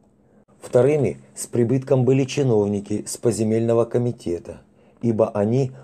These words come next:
продавали изъятые участки землевладельцам – за солидные взятки. А третьими в прибыли оказались банкиры, так как для погашения кредитов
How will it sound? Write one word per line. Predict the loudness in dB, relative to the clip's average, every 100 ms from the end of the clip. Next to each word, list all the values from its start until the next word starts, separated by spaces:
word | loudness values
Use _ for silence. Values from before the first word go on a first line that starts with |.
| -6
продавали | -2 2 2 4 2 -2
изъятые | -6 0 0 0 -2 -4
участки | -8 -4 -4 -4 -8 -10 -10
землевладельцам – | -10 -8 -6 -6 -8 -6 0 0 0 -4 -6 -18 -20 -20 -20 -8
за | -2 -2 -2
солидные | -2 -2 0 0 0 0
взятки. | -2 -2 -2 -8 -16 -16 _ _ _ _ _ -20 -20 -4
А | 0 0 -4 _ _
третьими | 0 0 0 -2 -2 -8 -20 -20
в | -6
прибыли | 0 0 0 -2 -4 -14 _ _ _ _ -6
оказались | 0 2 4 2 0 -8 _
банкиры, | -2 -2 -2 -10 -12 -12 -14 _ _ _ -20 -20 -20 -16 -4
так | -2
как | 0 -2
для | 2 2 2 0
погашения | -2 -2 -2 -2 0 -2
кредитов | -4 -6 -4 -2 -2 -4